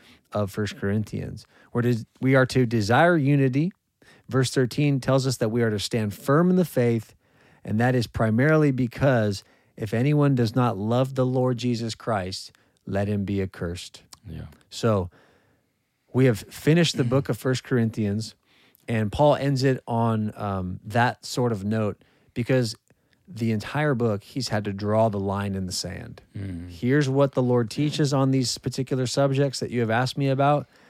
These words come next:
Speaker 1: Now, the question is, what are you gonna do?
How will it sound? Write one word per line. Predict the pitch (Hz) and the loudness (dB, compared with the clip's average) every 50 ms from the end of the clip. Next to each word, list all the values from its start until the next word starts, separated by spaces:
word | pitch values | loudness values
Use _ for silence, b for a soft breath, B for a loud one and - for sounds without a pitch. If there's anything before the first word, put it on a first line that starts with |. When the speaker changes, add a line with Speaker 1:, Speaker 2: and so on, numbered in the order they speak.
| b b b b _ _ _ _ _ | b b b b _ _ _ _ _
Speaker 1:
Now, | - 107 123 147 135 113 104 104 117 120 - b b b b b b _ _ - | -2 2 2 4 4 4 2 0 0 -2 -6 b b b b b b _ _ -20
the | 113 110 104 95 | -10 -8 -8 -8
question | - - 131 143 147 - - 117 104 | -2 0 2 2 2 2 0 -2 0
is, | 98 98 98 95 | 0 -2 -2 -4
what | 85 82 90 92 101 117 131 | -8 -10 -8 -4 -2 0 2
are | 135 123 110 | 2 2 2
you | 107 113 113 | 0 0 0
gonna | 107 117 110 104 101 | 0 0 0 0 -2
do? | 92 92 95 - - | -4 -4 -6 -8 -12